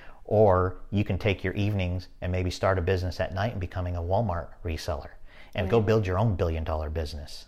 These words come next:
Speaker 2: Yeah.
Speaker 1: Right? You know, that's the other thing. So quit running around telling everybody what you wanna do, or let's say it's that you wanna lose weight.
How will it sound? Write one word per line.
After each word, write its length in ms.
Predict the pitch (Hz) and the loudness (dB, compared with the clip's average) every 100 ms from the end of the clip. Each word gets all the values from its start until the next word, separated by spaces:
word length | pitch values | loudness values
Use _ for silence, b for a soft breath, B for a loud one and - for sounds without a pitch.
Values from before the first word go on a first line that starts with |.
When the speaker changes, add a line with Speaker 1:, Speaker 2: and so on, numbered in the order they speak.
| - | -14
Speaker 2:
Yeah. 180 | 202 196 190 - | -10 -10 -12 -4
Speaker 1:
Right? 320 | 90 95 - - | 2 2 2 0
You 100 | 104 | 2
know, 140 | 95 | 6
that's 260 | 101 101 - | 6 6 6
the 80 | |
other 200 | 98 92 | 6 6
thing. 200 | 85 82 | 4 -2
So 160 | 80 90 | 0 -2
quit 320 | - 160 139 | 6 6 8
running 320 | 123 117 123 | 6 6 6
around 380 | 110 92 92 92 | 4 2 0 0
telling 320 | - 92 98 | -2 -2 0
everybody 360 | 98 98 95 95 | 0 0 0 0
what 180 | 92 85 | 0 -2
you 80 | 87 | -2
wanna 240 | 90 87 | -2 -2
do, 180 | 85 90 | -2 -2
or 160 | 92 | 0
let's 240 | 87 90 - | 0 -2 0
say 120 | 98 | 0
it's 180 | 90 - - | 0 -4 -8
that 120 | 98 | -4
you 80 | 92 | -2
wanna 220 | 92 90 | -2 -2
lose 260 | 87 95 87 | 0 -2 -2
weight. 340 | 82 87 110 | -2 -2 -4